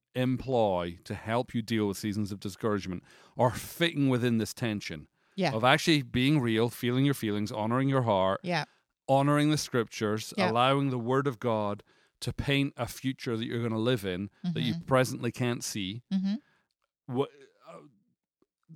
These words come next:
Speaker 1: everything I'm gonna say next fits within that context. If you take what we're gonna say next out of that context,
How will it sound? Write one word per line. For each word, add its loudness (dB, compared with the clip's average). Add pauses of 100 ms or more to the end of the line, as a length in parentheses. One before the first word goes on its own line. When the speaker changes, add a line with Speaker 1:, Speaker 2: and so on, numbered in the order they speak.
(140)
Speaker 1:
everything 4
I'm 4
gonna 6
say 4
next 0
fits 0
within 4
that 2
context. 0
If -8
you -6
take 0
what 2
we're 4
gonna 0
say 2
next 0
out 4
of 0
that -2
context, -4